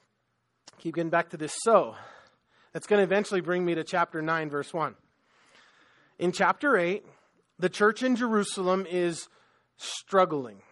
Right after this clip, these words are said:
Lo-, lots of reasons, so we'll have to cut 'em out today, but the church in Jerusalem, the, primarily the Jewish church, Peter preached on Pentecost, three thousand people got saved.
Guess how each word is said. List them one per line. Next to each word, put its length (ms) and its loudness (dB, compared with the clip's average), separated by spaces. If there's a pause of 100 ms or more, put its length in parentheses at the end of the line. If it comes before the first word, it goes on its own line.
(500)
Lo-, 240 6
lots 260 4
of 80 -6
reasons, 380 -4
so 80 -4
we'll 100 0
have 140 -2
to 80 -10
cut 200 2
'em 120 -2
out 180 0
today, 300 -4
but 160 -6
the 80 -12
church 280 0
in 120 -2
Jerusalem, 420 0
the, 80 -2 (160)
primarily 540 2
the 100 2
Jewish 380 -6
church, 340 -6 (400)
Peter 260 -2
preached 380 -4
on 160 2
Pentecost, 580 -2
three 140 -4
thousand 520 0
people 280 -2
got 220 0
saved. 340 -4